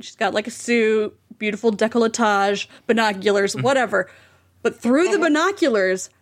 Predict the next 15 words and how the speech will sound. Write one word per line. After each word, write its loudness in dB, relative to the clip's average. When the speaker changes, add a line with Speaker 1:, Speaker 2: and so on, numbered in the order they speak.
Speaker 1:
she's -6
watching 0
Mitch -4
on 0
the 0
boat -2
because, -2
like, 0
her -2
fiance's 0
in 0
this -2
race 0
against -2
him. 0